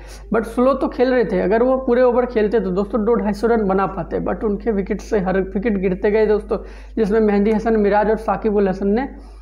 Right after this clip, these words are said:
तीन तीन wicket लिए दोस्तों। और जब इसको chase करने उतरी बांग्लादेश team, तो बांग्लादेश की शुरुआत भी इतनी अच्छी नहीं हुई थी दोस्तों। सत्ताईस रन पे इनके भी दो wicket हो गए थे।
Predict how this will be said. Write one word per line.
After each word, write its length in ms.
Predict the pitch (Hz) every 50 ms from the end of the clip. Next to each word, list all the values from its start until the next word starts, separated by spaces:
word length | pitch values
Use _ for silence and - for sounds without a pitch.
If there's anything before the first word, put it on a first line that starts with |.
| - - - - -
तीन 180 | - 240 233 208
तीन 200 | - 247 233 220
wicket 240 | 202 190 202 185 175
लिए 200 | 185 170 170 160
दोस्तों। 400 | 143 160 151 - - 185 185 196
और 180 | 196 202 196
जब 200 | 180 214 240 226
इसको 260 | 240 - 233 - - 226
chase 300 | - - 226 226 220 226
करने 280 | - 240 214 233 233
उतरी 260 | 214 190 - 214 214
बांग्लादेश 540 | 196 190 190 180 185 196 190 170 180 170 - -
team, 160 | 254 262 254
तो 120 | 254 349
बांग्लादेश 540 | 233 208 196 202 220 247 254 220 247 220 -
की 80 | - 254
शुरुआत 420 | - 247 202 202 208 214 - -
भी 60 | 262
इतनी 200 | 247 - 233 247
अच्छी 260 | 233 208 - - 254
नहीं 180 | 226 220 202 185
हुई 120 | 175 170
थी 120 | 170 175 175
दोस्तों। 280 | 165 175 170 - 269
सत्ताईस 440 | 254 - 208 175 - 226 214 226 214
रन 160 | 226 214 190
पे 120 | 180 - 240
इनके 220 | 220 208 - 226
भी 140 | 196 233 240
दो 160 | 190 196 190
wicket 320 | 185 190 208 202 185 196 180
हो 60 | 175
गए 180 | 170 175 170
थे। 140 | 170 196 208